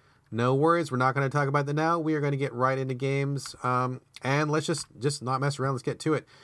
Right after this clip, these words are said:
Corey, I'm gonna let you go first. I wanna hear about you. You've been playing,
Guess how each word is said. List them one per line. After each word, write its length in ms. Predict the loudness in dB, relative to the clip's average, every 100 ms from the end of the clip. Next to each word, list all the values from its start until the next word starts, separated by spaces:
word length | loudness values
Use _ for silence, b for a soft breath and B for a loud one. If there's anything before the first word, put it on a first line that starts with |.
| B
Corey, 340 | -2 4 4 4
I'm 120 | 0
gonna 800 | 2 2 2 2 2 0 -2 -2
let 200 | -2 -2
you 80 | 0
go 140 | 0
first. 440 | 2 2 2 -2 -2
I 80 | 0
wanna 160 | 0
hear 720 | -2 -2 0 0 0 -2 -4
about 280 | -4 -2 -2
you. 140 | -2 -2
You've 140 | 0
been 140 | -2
playing, 500 | -2 -2 0 -2 -6